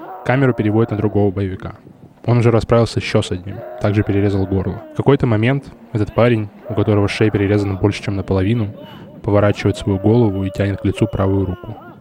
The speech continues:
В этом положении он застывает. Эта видеозапись старая, и качество у нее плохое, что, с одной стороны, позволяет наблюдать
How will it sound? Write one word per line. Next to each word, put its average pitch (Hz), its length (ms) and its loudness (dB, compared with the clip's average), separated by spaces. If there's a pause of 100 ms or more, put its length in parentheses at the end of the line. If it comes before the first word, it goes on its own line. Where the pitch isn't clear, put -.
(680)
В 101 80 -2
этом 98 200 2
положении 107 340 4
он 95 80 0
застывает. 98 640 -4 (1000)
Эта 120 160 2
видеозапись 113 580 2
старая, 113 480 0 (640)
и - 40 -14
качество 110 760 -2 (120)
у 104 60 -8
нее 101 340 0
плохое, 95 680 -4 (480)
что, 127 140 2
с 110 60 2
одной 123 200 2
стороны, 104 240 0
позволяет 107 460 2
наблюдать 104 560 -2